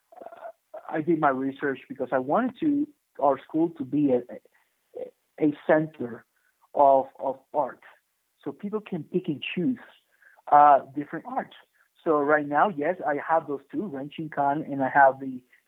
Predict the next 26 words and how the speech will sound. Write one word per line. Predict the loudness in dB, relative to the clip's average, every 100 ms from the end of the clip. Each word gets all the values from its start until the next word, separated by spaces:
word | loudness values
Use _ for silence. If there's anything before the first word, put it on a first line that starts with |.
| -2
Seibukan | 0 0 -2 -4 -4
Jiu-Jitsu. | -6 -6 -8 -2 -2 -2 -12 -20 -20 2
I | 4
just | 4 0
brought | -2 -2
in | -2
an | -6 -8
Aikido | -10 -10
instructor. | -8 -10 -6 -8 -6 -12 _ -20 _ _ 0
I'm | 2
actually | 2 0 -8
talking | -2 0 0 -2 -8
with | -8 -8
a |
guy | 0 4 4 2
who | -4 -8 -10 -8
teach, | -8 -6 -10 -2
uh, | 2 2 2 -4 _ _ _ _
um, | -6 -6 -8 -12 -16 -18 _ _ 2
Hapkido. | 2 2 -6 -6 -6 -10 _ _ _ _ _ _ _ _ _
I | -6 -6
wa-, | -6 -8
and | -8 -6 -6 -6 -2
he | -2
planned, | -2 2 2 2 -2
he's | -4 -4